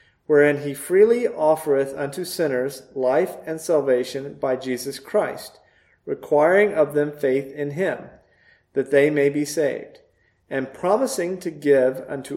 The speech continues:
all those that are ordained unto eternal life his Holy Spirit, to make them a willing and able to believe. Paragraph three. This covenant is revealed in the gospel.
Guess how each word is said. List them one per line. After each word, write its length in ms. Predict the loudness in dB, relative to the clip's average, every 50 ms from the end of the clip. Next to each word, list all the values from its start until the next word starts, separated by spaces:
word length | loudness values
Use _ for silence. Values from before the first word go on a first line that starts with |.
| -8 -4
all 260 | 0 2 4 4 4
those 420 | 6 6 6 6 6 4 2 0 0
that 180 | 0 2 2
are 100 | 0 0
ordained 560 | 0 -2 0 0 -2 -2 -2 -2 -4 -6 -8 -10 -10
unto 280 | -10 -10 -8 -8 -8
eternal 460 | -8 -8 -6 -6 -4 -2 0 2 2
life 360 | 4 4 2 2 -2 -6 -10 -16 -20 -20 _ _ _ _ _ _ _
his 220 | -2 -2 -2 0
Holy 300 | 2 2 4 4 4 4
Spirit, 580 | 2 -2 -4 -2 0 0 0 0 -2 -6 -12 -18 -20 _ _ _ _ _ _ _ -14
to 100 | -6 0
make 320 | 2 2 2 0 0 -2
them 160 | -2 0 0
a 80 | 0 -2
willing 520 | 0 2 2 4 4 2 0 -2 -4 -10 -16 -20 -20 -20 _ _ _ _
and 220 | -8 -6 -6 -6 -4
able 640 | -2 -2 -2 -2 -2 -4 -6 -8 -12 -20 -20 _ _ _
to 100 | -16 -10
believe. 520 | -8 -6 -6 -6 -6 -6 -8 -10 -14 -18 -20 _ _ _ _ _ _ _ _ _ _ _ _ _ _ _ _ _ _ _ _ _ _ _ _ _ _ -18 -18 -18 -20 _ _ _ _ _ _
Paragraph 420 | -2 0 0 2 2 0 0 0
three. 440 | -2 -8 -6 -6 -6 -6 -6 -10 -16 -20 _ _ _ _ _ _ _ _ _ _ _
This 180 | -2 -2 -2 -2
covenant 540 | 2 6 6 6 6 6 4 2 0 0 -4
is 140 | -6 0 2
revealed 640 | 2 2 4 4 4 4 6 6 6 4 2 0
in 160 | -6 -6 -6
the 100 | -4 0
gospel. 600 | 2 2 2 2 0 -2 -6 -12 -16 -18 -20 -20